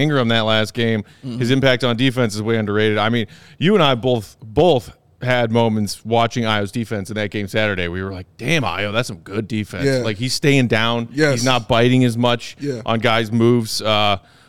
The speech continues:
Speaker 1: when he's guarding on ball. He, I think,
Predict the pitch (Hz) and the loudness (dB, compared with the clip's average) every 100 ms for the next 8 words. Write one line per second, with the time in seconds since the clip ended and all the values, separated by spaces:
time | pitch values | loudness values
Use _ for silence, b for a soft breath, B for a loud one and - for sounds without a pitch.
0 | b 123 113 123 110 113 104 101 110 113 | b -2 0 2 2 2 0 0 0 2
1 | 110 107 b b b b - 180 170 165 | 2 0 b b b b -6 0 4 4
2 | 143 135 156 143 127 - | 4 2 0 0 0 -8